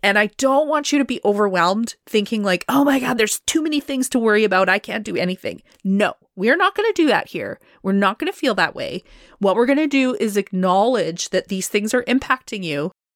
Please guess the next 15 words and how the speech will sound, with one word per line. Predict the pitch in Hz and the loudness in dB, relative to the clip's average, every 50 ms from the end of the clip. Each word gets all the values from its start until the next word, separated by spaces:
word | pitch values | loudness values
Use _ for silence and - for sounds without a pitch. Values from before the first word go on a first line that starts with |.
| _ _ _ | _ _ _
And | - 226 220 214 214 | 0 2 2 2 2
then | 202 202 196 196 196 196 202 208 - _ _ _ _ _ _ _ | 4 4 4 2 2 0 -2 -4 -6 _ _ _ _ _ _ _
what | 180 208 196 | 0 2 2
I, | 151 190 262 311 294 262 220 - - _ _ _ _ - | 4 4 4 4 2 0 -2 -6 -10 _ _ _ _ -2
I | 165 190 226 302 339 | 0 2 2 2 2
suggest | - - - 165 - - 117 143 - - - - | 0 -2 -6 -6 -6 -4 -4 -4 -4 -6 -6 -4
is | - 185 180 - | -4 -4 -2 -2
to | - - 185 | -4 -6 -2
just | - 233 240 - - | 0 0 -2 -2 -2
kinda | - 277 277 285 285 | -2 0 0 0 0
go | - 277 311 | 0 -2 -2
through | 294 - - 285 285 339 381 370 | -2 -2 0 2 4 4 4 4
them, | 330 247 185 180 | 2 0 0 0
like, | 180 175 185 - - | -2 -2 -2 0 -2
uh, | 220 160 | -2 -2